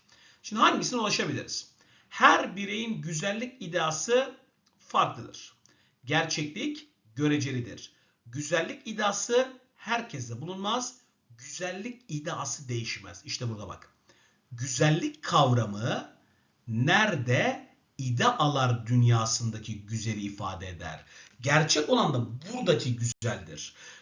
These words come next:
Gerçek dünyadaki güzel kavramı, idealar dünyasındaki güzel kavramı tartışılmazdır. Ama nesneler evrendeki güzel kavramı görecelidir. Bizim için güzellik iddiası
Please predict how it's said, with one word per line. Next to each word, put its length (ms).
Gerçek 560
dünyadaki 840
güzel 360
kavramı, 380
idealar 640
dünyasındaki 540
güzel 320
kavramı 420
tartışılmazdır. 1000
Ama 300
nesneler 640
evrendeki 600
güzel 340
kavramı 600
görecelidir. 720
Bizim 320
için 400
güzellik 680
iddiası 840